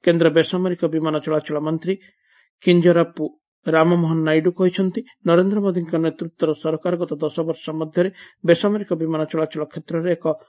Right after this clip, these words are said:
ଅଭୂତପୂର୍ବ ସଫଳତା ହାସଲ କରିଛି। ଗୃହକୁ ସୂଚନା ଦେଇ ସେ କହିଛନ୍ତି, ଦେଶରେ ଦୁଇ ହଜାର ଚଉଦ ମସିହାରେ ଚଉସ୍ତରୀଟି ବିମାନ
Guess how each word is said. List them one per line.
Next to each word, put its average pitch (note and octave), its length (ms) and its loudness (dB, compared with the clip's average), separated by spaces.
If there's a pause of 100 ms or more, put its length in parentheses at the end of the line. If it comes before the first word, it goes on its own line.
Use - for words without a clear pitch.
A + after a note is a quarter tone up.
(240)
ଅଭୂତପୂର୍ବ E3 640 -4
ସଫଳତା D3 480 -6
ହାସଲ D3+ 360 -8
କରିଛି। D3 300 -8 (380)
ଗୃହକୁ F3+ 300 4
ସୂଚନା D#3+ 380 -4
ଦେଇ D3+ 160 -6
ସେ D3 160 -8
କହିଛନ୍ତି, F3 480 0
ଦେଶରେ E3+ 380 0 (340)
ଦୁଇ E3+ 160 4
ହଜାର E3 220 2 (100)
ଚଉଦ E3+ 320 -4
ମସିହାରେ D#3+ 440 -2 (320)
ଚଉସ୍ତରୀଟି E3+ 560 -2
ବିମାନ D#3 300 -2